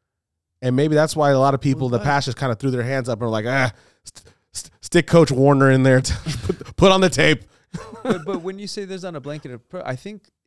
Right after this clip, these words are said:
Speaker 2: to a degree there is, because the, the changes that are happening are the same changes that have been happening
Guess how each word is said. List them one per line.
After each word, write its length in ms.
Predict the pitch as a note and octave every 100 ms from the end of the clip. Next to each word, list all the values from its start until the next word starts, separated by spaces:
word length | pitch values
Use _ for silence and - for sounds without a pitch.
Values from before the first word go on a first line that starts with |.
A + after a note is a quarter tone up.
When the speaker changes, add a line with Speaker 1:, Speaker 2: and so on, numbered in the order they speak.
| _
Speaker 2:
to 160 | E3+ D#3
a 40 |
degree 680 | C3+ A#2 A2 _ B2+ D#3+ F#3
there 380 | D#3+ C3 B2 A2+ _
is, 180 | E3 E3+
because 420 | C3+ B2+ D3 A#2+ A2+ A#2 A#2
the, 420 | C3 B2 A2+ G#2+ _ _ _ _ _ _ -
the 80 |
changes 400 | A#2 D#3+ G3 G3+
that 120 | F#3+ C#3
are 80 | A#2+
happening 440 | - E3 D#3 C3
are 60 | A2+
the 60 | G2+
same 300 | - D3 C3
changes 360 | - C3+ B2+
that 60 | A#2+
have 100 | F#2+
been 100 | F#2+
happening 480 | - B2+ B2 G#2+